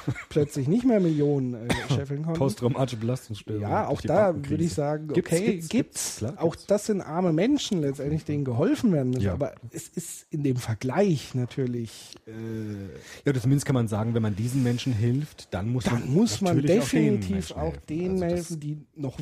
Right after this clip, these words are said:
Speaker 2: <laughs> wesentlich mehr,
Speaker 1: Klar, man
Speaker 2: äh,
Speaker 1: muss es ja nicht aufrechnen, man kann jetzt
Speaker 2: Nö.
Speaker 1: vergleichen, man kann sagen, also wenn da, dann natürlich auch da. Das ist ge-,
Speaker 2: Genau,
Speaker 1: das ist
Speaker 2: also ich
Speaker 1: ganz
Speaker 2: würde ja
Speaker 1: klar.
Speaker 2: nicht sagen, man muss den Banken das jetzt total versagen.
Speaker 1: Eben, aber wenn, dann da
Speaker 2: Aber wenn
Speaker 1: auch.
Speaker 2: das,
Speaker 1: Ja,
Speaker 2: dann
Speaker 1: klar.
Speaker 2: ganz sicher
Speaker 1: Ja.
Speaker 2: auch das andere.
Speaker 1: Ja, mit Sicherheit, klar.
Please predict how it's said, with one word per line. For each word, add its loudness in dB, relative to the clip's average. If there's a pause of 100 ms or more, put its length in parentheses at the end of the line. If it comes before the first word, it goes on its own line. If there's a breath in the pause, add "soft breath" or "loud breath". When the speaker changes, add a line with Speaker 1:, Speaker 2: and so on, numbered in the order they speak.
Speaker 2:
<laughs> -12
wesentlich 0
mehr, -6
Speaker 1:
Klar, -2
man -4
Speaker 2:
äh, 0
Speaker 1:
muss 0
es -6
ja 4
nicht 0
aufrechnen, 0
man -4
kann -2
jetzt -2
Speaker 2:
Nö. 2
Speaker 1:
vergleichen, 2
man -6
kann -2
sagen, -4
also -10
wenn -6
da, -4
dann -4
natürlich -4
auch -2
da. -4
Das -10
ist -14
ge-, -8
Speaker 2:
Genau, 2
Speaker 1:
das -2
ist -4
Speaker 2:
also 4
ich -2
Speaker 1:
ganz 2
Speaker 2:
würde 6
ja 6
Speaker 1:
klar. 4
Speaker 2:
nicht 2
sagen, 2
man 0
muss 0
den -2
Banken -4
das -4
jetzt -10
total -4
versagen. 0
Speaker 1:
Eben, -2
aber -2
wenn, 2
dann 2
da 4
Speaker 2:
Aber 2
wenn 4
Speaker 1:
auch. -4
Speaker 2:
das, 0
Speaker 1:
Ja, -4
Speaker 2:
dann 0
Speaker 1:
klar. 0 (100)
Speaker 2:
ganz 4
sicher 2 (140)
Speaker 1:
Ja. -2
Speaker 2:
auch 2
das 0
andere. -2
Speaker 1:
Ja, 0
mit -10
Sicherheit, -12
klar. -10